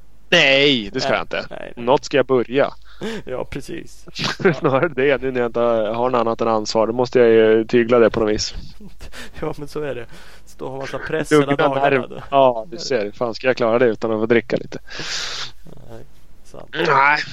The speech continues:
Speaker 1: så är det. Så är det.
Speaker 2: Ja. Hörru, är vi nöjda?
Speaker 1: Det tycker jag.
Speaker 2: Ja.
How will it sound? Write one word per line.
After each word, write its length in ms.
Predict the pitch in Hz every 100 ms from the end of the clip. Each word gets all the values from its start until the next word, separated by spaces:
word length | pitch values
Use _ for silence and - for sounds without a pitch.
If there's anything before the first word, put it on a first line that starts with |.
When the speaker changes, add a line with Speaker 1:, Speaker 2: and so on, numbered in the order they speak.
| -
Speaker 1:
så 200 | - 185
är 120 | 165
det. 80 | 95 - -
Så 180 | - 156
är 100 | 123
det. 80 | - - - -
Speaker 2:
Ja. 180 | 113 117 113 - - - -
Hörru, 160 | 170 175
är 60 |
vi 80 | 165
nöjda? 320 | 160 156 180 - - - - - - - - -
Speaker 1:
Det 80 |
tycker 260 | 147 269 180
jag. 120 | 120 - - -
Speaker 2:
Ja. 180 | 135